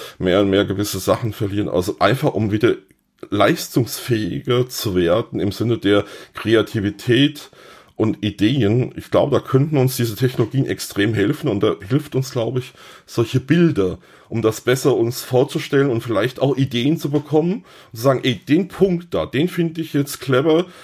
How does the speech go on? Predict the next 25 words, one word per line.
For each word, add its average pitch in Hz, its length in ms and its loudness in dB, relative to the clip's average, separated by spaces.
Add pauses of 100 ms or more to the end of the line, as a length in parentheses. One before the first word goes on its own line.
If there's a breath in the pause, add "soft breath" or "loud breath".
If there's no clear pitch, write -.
(160 loud breath)
den 127 200 2
will 139 100 4
ich 147 160 0
jetzt - 240 -2
mal 110 140 2
ein 104 160 -10
bisschen 123 340 -4
tiefer 139 360 0
diskutieren 110 840 -2 (300 loud breath)
und 107 160 -2
schauen, 113 320 4
wie 104 40 -2
ich 117 100 -8
das 117 180 -2
vielleicht 123 380 0
dann 117 180 0
technisch - 640 -2
und, 107 320 -4
äh, 104 100 -2
organisatorisch 107 1200 0 (420 loud breath)
umsetzen 113 540 2
kann.“ 90 180 -6
Und 107 160 0
am 104 160 2
Schluss - 480 -2